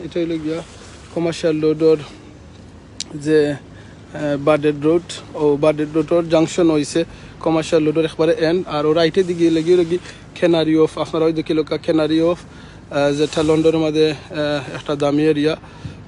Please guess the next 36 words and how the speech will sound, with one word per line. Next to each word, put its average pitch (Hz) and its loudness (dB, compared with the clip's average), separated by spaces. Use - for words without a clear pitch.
canary 156 0
off, 165 0
ওই 160 0
দেখি 156 -6
লোকা 156 0
canary 156 -2
অফের 156 -2
বড় 151 0
building, 165 0
ও 156 2
ভাই 165 2
যাওয়া 156 2
লাগে 165 0
ওই 170 2
দেখি 160 0
canary 156 2
off, 170 2
ওই 156 0
দেখো 160 2
কা-, 160 2
হাজার 175 2
হাজার 170 0
মানুষ 151 -2
এই 156 2
রোডের 160 2
মাঝে, 160 2
আহ, - -10
because 147 -2
road 151 4
বন্ধ 165 4
করা 165 2
হইছে 156 0
রাতকে 151 0
প্রায় 151 2
দুইটা 147 -2
থেকে। 151 -4